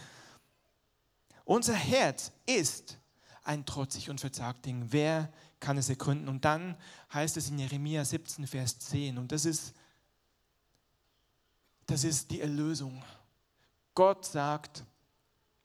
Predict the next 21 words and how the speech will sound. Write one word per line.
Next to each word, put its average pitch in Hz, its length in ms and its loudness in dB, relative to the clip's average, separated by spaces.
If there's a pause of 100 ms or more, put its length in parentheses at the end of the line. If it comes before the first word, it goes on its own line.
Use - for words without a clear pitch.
(680)
der 151 100 2
Herr 147 280 -2
kann, - 280 -12 (480)
der 135 80 -6
Herr 147 420 -2 (300)
kann 147 180 -2
unser 135 220 -4
Herz 117 460 -6 (420)
erkennen. 120 560 -10 (420)
Er 156 200 0
prüft - 720 -4
die 127 100 -6
Nieren. 123 460 -8 (320)
Die 139 80 0
Nieren 147 300 -2
sind 131 200 -6
unser 135 200 -2
Innerstes. 127 560 -6 (1500)
Gott 214 380 8
ist 160 200 -2
es, - 140 -6